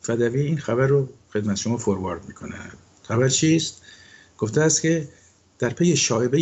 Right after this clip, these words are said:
احتمال دخالت روسیه در انتخابات ریاست جمهوری ایران، وزارت کشور سفر همهٔ مجریان انتخابات ریاست جمهوری سال نود و شش ایران را به خارج از کشور ممنوع کرد.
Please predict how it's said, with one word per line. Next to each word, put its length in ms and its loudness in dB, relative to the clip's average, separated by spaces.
احتمال 560 0
دخالت 500 0
روسیه 440 0
در 200 0
انتخابات 560 -2
ریاست 380 2
جمهوری 480 0
ایران، 460 2
وزارت 320 2
کشور 460 -2
سفر 380 0
همهٔ 480 2
مجریان 460 0
انتخابات 640 0
ریاست 340 0
جمهوری 580 2
سال 220 0
نود 260 2
و 40 0
شش 260 -2
ایران 280 2
را 100 4
به 120 0
خارج 280 0
از 120 0
کشور 460 0
ممنوع 440 2
کرد. 240 -8